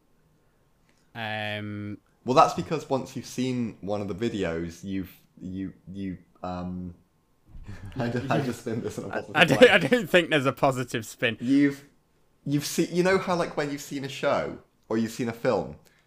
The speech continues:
Speaker 2: and you're like, "That was amazing. I don't need to ever rewatch that again, though."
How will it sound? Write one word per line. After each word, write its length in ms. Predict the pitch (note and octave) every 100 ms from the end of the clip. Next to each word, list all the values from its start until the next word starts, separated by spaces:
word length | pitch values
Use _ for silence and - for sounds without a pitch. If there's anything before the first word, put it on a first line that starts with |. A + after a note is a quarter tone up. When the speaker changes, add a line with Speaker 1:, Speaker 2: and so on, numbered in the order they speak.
| _ -
Speaker 2:
and 100 | A2
you're 80 | A#2
like, 220 | A#2 -
"That 180 | D3 D3
was 100 | C3+
amazing. 400 | A#2+ A#2+ A#2 G2+
I 40 | G#2
don't 140 | A#2+
need 100 | A#2+
to 120 | -
ever 140 | A2 G#2
rewatch 400 | G2+ G2+ - -
that 120 | -
again, 260 | - D#2 C#2+
though." 180 | D2